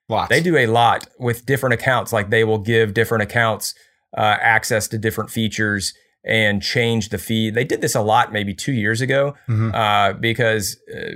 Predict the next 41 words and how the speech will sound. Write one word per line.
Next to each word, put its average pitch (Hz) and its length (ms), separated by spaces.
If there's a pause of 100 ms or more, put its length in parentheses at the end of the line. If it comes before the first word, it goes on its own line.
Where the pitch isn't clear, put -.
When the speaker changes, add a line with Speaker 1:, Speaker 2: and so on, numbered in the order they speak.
Speaker 2:
me 123 140
and 120 100
a, 110 300
a 110 40
buddy 117 280
were 110 160
looking 120 300
at 104 140
it, 104 160
and, 110 160
like, 104 200
our 120 160
feeds 120 340
were 101 80
different. 113 580
And, 110 200
like, 104 160
when 117 200
they 113 80
were 110 100
reconfiguring, 107 1000 (340)
um, 95 580
the 104 100
way 104 200
that 104 140
things 104 260
looked 110 420
and 107 80
the 104 60
way 113 140
that 110 140
comments 110 440
came 107 280
up 104 300 (340)
and 107 220
things 110 200
like 104 180
that, 107 360
that 104 160
they 135 140
will, 131 400